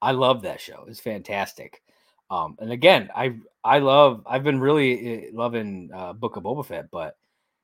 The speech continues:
Mando's on a different level. It just is, you know, and that's why I think placing this where they did, I think it does a disservice 'cause it takes, 'cause everybody's like, "This is the best episode of Boba Fett, doesn't even have Boba Fett in it."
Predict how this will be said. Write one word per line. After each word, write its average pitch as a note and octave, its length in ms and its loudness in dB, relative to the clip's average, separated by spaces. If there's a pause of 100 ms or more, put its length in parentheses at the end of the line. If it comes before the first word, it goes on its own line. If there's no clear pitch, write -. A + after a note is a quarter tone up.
Mando's C#3 340 2
on B2+ 100 2
a G#2+ 60 -6
different G#2 280 -12
level. B2+ 300 0
It F#2+ 80 -14
just A2+ 220 -12
is, G2 340 -8
you F#2 140 -16
know, E2+ 280 -12
and B2 120 -10
that's A#2+ 200 -4
why C3 220 6
I A#2+ 140 -2
think A2 440 -6 (920)
placing D#3+ 520 4
this D3 380 0 (300)
where C3+ 280 2
they C3 140 0
did, C3+ 400 0 (460)
I C3+ 100 4
think C#3 180 -2
it A#2+ 60 -8
does A#2+ 180 -6
a A#2 40 -8
disservice B2 520 -4
'cause A2+ 140 -10
it G2+ 120 -14
takes, - 380 -10
'cause A#2+ 120 -12
everybody's C3 480 2
like, A2+ 300 -4 (460)
"This D#3 320 0
is C#3 160 -2 (200)
the C3 100 0
best D3+ 360 2
episode E3+ 380 4
of C3 100 0
Boba E3+ 360 4
Fett, D3+ 240 2
doesn't C3 300 -2
even F3 180 2
have D#3+ 340 2
Boba D3+ 340 0
Fett F#2 260 -10
in F#2+ 180 -10
it." C3+ 200 -4